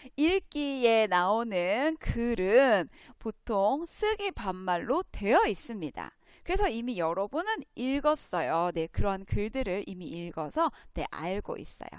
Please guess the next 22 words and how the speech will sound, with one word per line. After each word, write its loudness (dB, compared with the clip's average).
하지만 0
이제 0
그것이, 0
네, -2
어떻게 -2
쓰는 -2
건지, -6
네, 0
어떻게 -8
사용된 -6
건지를 0
한번 -2
그, -10
어, -10
룰을 -4
한번 -10
보도록 -6
하겠습니다. -10
자, 6
우리 4
문어체는요, 0
네, -6